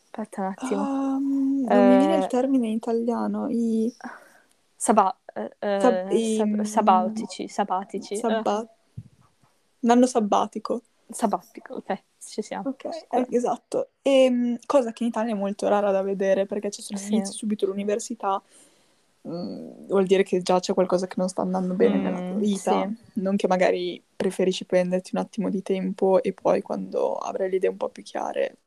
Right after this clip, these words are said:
Speaker 2: iniziare un percorso.
Speaker 1: Mm,
Speaker 2: Ed è anche, secondo
Speaker 1: sì.
Speaker 2: me, per questo che piuttosto di iscriversi all'uni-, all'università molte persone si iscrivono ad una sbagliata, o magari sarebbero riusciti comunque a fare un qualcosa senza dover andare all'università, perché magari hanno altre potenzialità che non è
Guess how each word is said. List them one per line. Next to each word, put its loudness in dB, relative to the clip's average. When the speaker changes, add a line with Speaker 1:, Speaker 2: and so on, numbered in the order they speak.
Speaker 2:
iniziare -2
un -6
percorso. -4
Speaker 1:
Mm, -4
Speaker 2:
Ed 8
è 4
anche, -4
secondo -4
Speaker 1:
sì. -
Speaker 2:
me, -
per -4
questo -2
che -6
piuttosto 0
di 0
iscriversi 0
all'uni-, -4
all'università 0
molte -2
persone -4
si -8
iscrivono -6
ad -12
una -2
sbagliata, -2
o 8
magari 4
sarebbero -4
riusciti -10
comunque -4
a -6
fare -4
un -4
qualcosa 0
senza 0
dover 2
andare 2
all'università, -2
perché -16
magari 0
hanno -6
altre -4
potenzialità -6
che -12
non -8
è -2